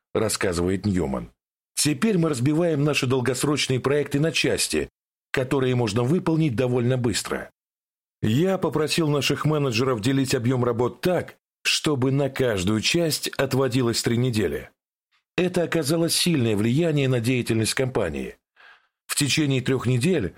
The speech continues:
мы можем поддерживать высокий уровень концентрации внимания, зная, что у нас будет возможность восстановиться и передохнуть перед следующим трёхнедельным рывком. Во время восстановительных периодов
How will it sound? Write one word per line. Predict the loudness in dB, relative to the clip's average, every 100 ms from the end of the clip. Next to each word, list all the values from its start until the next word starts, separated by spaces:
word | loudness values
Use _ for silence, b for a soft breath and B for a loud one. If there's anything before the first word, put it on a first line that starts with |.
| B -2
мы | 0 2
можем | 2 2 0 -2
поддерживать | -2 -2 0 0 2 0 0
высокий | 0 0 -2 0 -2 0
уровень | 0 2 2 0
концентрации | 0 0 0 0 0 0 0
внимания, | 2 2 0 0 -4 -6 -12 _ -4
зная, | 0 2 2 2 0
что | 0 0
у | 0
нас | 0 0
будет | 0 0 0
возможность | 0 0 0 2 0 0
восстановиться | 0 0 0 0 0 0 0 0
и | 0 -2
передохнуть | 0 0 0 -2 0 0 0 -4 _ -2
перед | 0 0
следующим | 0 0 0 0 0 0
трёхнедельным | -2 0 0 0 0 2 0
рывком. | -2 -2 -4 -6 -16 _ _ _ _ -2
Во | 0 2
время | 2 2 2
восстановительных | 0 0 0 0 0 0 0 0
периодов | 2 2 2 0 -4